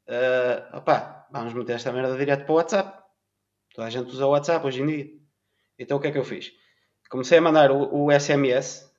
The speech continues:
até já manda automático. Ah, manda automático?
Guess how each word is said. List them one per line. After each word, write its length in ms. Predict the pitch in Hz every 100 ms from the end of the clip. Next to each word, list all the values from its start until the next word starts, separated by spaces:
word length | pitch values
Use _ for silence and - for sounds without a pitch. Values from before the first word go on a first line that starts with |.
| _
até 320 | - 123 120 123
já 160 | 123
manda 240 | 120 123 117
automático. 520 | 120 123 143 - - _ _ _ _ _ _ _ _ _ _ _
Ah, 200 | 110 131
manda 220 | 127 135
automático? 540 | 127 - 143 - -